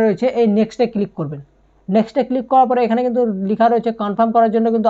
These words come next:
আবার কিন্তু আপনাকে ইয়েসে ক্লিক করতে হবে। তো এগুলো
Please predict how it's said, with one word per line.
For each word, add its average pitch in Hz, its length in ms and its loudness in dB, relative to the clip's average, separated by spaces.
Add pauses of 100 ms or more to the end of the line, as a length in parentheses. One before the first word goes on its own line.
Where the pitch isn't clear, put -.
(120)
আবার 220 240 4
কিন্তু 226 220 -2
আপনাকে 214 260 -4 (1080)
ইয়েসে 226 340 2
ক্লিক 226 260 -2
করতে 185 260 -4
হবে। 143 160 -8 (1200)
তো 233 40 -2 (140)
এগুলো 247 220 2